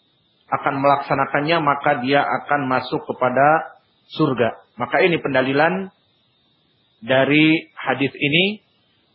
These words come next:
Pendalilannya, "La in sadaqa la yadkhulannal jannah." Jika orang ini benar melaksanakan yang wajib-wajib tadi,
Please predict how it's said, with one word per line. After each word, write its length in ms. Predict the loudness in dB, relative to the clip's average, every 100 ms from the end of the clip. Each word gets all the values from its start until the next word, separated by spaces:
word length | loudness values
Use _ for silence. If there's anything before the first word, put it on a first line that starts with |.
| _ _ _ _ _ _ _ -8
Pendalilannya, 1000 | -2 0 2 0 2 2 2 0 -8 -2
"La 240 | 0 0
in 400 | 0 -2 -2 -8 -14 _ _ -8
sadaqa 600 | 0 2 2 0 2 4 4 2 -6 -20 _ _ -6
la 160 | -2 2
yadkhulannal 920 | 2 -2 -6 -2 0 0 0 -2 0
jannah." 460 | 0 0 -4 -6 -10 _ _ _ -6
Jika 240 | -4 -2 0
orang 240 | 0 0
ini 160 | -4 0
benar 240 | 2 2 2
melaksanakan 640 | 0 0 -2 -2 0 -2
yang 480 | 2 2 0 -6 -14 _ _ _
wajib-wajib 640 | 0 2 0 0 0 -2 -2
tadi, 400 | 0 0 -2